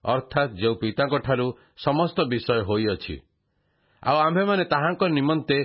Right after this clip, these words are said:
ହୋଇଅଛୁ। ପୁଣି ଏକମାତ୍ର ପ୍ରଭୁ, ଅର୍ଥାତ୍ ଯୀଶୁଖ୍ରୀଷ୍ଟ, ତାହାଙ୍କ ଦ୍ୱାରା ସମସ୍ତ ବିଷୟ ହୋଇଅଛି।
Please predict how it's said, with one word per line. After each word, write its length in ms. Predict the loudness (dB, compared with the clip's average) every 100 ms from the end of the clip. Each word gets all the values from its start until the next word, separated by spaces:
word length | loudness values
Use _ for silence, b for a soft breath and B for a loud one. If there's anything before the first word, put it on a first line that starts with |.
| -4
ହୋଇଅଛୁ। 500 | -2 0 2 -2 -4 -8 -10 _ _ _ _
ପୁଣି 140 | 0 0
ଏକମାତ୍ର 520 | 0 0 0 0 -2
ପ୍ରଭୁ, 320 | 0 0 -2 -4 -8 _ _ _ _ _ -2
ଅର୍ଥାତ୍ 420 | -2 0 -2 -2
ଯୀଶୁଖ୍ରୀଷ୍ଟ, 580 | -2 -4 -4 -4 -4 -8 -8 _ _ _ _ _
ତାହାଙ୍କ 300 | 0 0 0
ଦ୍ୱାରା 280 | 0 2 0
ସମସ୍ତ 380 | 0 0 0 0 -2
ବିଷୟ 360 | -2 0 0 0
ହୋଇଅଛି। 500 | 0 0 -2 -6